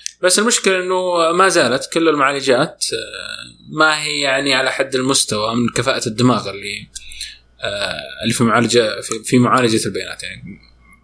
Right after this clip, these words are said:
ما هو مثل دماغنا في التفكير والمعالجة. سبحان الله، لله في خلق شؤون،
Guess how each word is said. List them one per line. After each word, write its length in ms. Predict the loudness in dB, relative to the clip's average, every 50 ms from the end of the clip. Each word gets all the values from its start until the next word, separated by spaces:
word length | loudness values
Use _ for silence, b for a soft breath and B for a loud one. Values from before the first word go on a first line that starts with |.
| _ _ _ -6
ما 140 | -2 0 0
هو 100 | 2 2
مثل 240 | 2 4 4 4 4
دماغنا 340 | 4 2 2 0 -2 -8
في 60 | -10 -8
التفكير 440 | -4 -4 -2 0 2 2 2 2
والمعالجة. 580 | 0 -4 -8 -8 -8 -8 -8 -6 -6 -8 -10 -10 -12 _ _
سبحان 340 | -4 -2 -2 0 0 0 0
الله، 200 | 0 -2 -2 0 0 0 0 0
لله 220 | -2 -2 0 2 2
في 120 | 0 0
خلق 280 | -2 0 0 0 0 0
شؤون، 380 | 2 4 4 4 2 0 -4